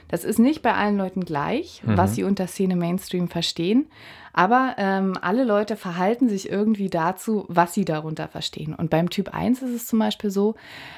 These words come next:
Speaker 1: den habe ich beschrieben als eigensinnige Selbstsucher. Das sind, ähm, diejenigen, die zum Beispiel in ihrer Szene-Mitgliedschaft immer auf der Suche danach sind, ihren eigenen Kern zu finden, die mit Normen und Stereotypen spielen in ihrem Sein, die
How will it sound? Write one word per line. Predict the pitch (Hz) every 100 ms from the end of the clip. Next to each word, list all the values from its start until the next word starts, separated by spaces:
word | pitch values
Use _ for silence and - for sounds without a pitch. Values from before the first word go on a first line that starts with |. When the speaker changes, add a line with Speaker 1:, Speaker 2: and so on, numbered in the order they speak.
| -
Speaker 1:
den | 190 190 175
habe | 175 185
ich | 208 196 -
beschrieben | 190 - 202 214 202
als | - 175 175 175 175 175 - - - -
eigensinnige | 156 208 226 190 190 180
Selbstsucher. | 165 156 208 233 - - 165 - - 156 - - - - - -
Das | 185 180
sind, | 214 220 196
ähm, | 196 190 190 180
diejenigen, | 220 262 262 254 240
die | 214 208
zum | 208
Beispiel | 196 190 190 202 185
in | - 233
ihrer | 220 185 165
Szene-Mitgliedschaft | - 202 240 240 226 233 - 226 - 220 220 -
immer | 226 240
auf | 196
der | - 180
Suche | 214 240
danach | 214 202 196
sind, | - 202 202 202
ihren | 185
eigenen | 175 160 196 185
Kern | - 165 180
zu | 196 202
finden, | - 196 196 202 196 196
die | 185
mit | 175 175
Normen | 170 180 247
und | 214
Stereotypen | 196 196 185 175 - 240 262
spielen | - 214 254 277 -
in | 233
ihrem | 233 220 202
Sein, | 190 170 196 220 208 -
die | 175 170 170